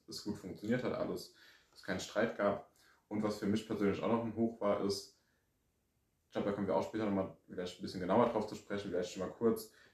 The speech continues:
ähm, dass dieses Inhaltliche, was wir geplant hatten, was ja bei einer, bei so einer Art von Freizeit, wo man quasi immer on the road ist, wo man immer quasi was, alles mitnehmen muss, was man braucht, man nicht viel inhaltlich groß vorbereiten kann.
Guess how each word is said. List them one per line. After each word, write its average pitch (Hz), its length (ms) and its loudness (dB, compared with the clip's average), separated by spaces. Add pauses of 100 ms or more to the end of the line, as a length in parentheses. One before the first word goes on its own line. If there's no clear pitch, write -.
(120)
ähm, 95 420 2 (160)
dass 98 220 -6
dieses 92 240 -6
Inhaltliche, 101 440 -2
was 92 180 -2
wir 95 80 -4
geplant 98 340 -2
hatten, 101 180 -4
was 90 140 -6
ja 98 100 0
bei 90 120 0
einer, 90 300 -2 (560)
bei 95 120 -2
so 107 140 2
einer 117 180 6
Art 107 160 4
von 110 100 -6
Freizeit, 104 420 0
wo 95 60 -2
man 92 220 0
quasi 95 260 0
immer 98 420 2 (300)
on 95 160 0
the 82 80 -4
road 104 280 6
ist, 110 200 0
wo 101 60 -4
man 90 180 -2
immer 101 400 2 (640)
quasi 92 280 0
was, - 340 -4
alles 104 240 0
mitnehmen 101 320 2
muss, 95 180 0
was 90 120 -8
man 92 160 -6
braucht, 101 420 -2 (240)
man 92 140 -2
nicht 98 180 0
viel 107 320 2
inhaltlich 113 480 4
groß - 240 -2
vorbereiten 92 480 2
kann. 101 320 -6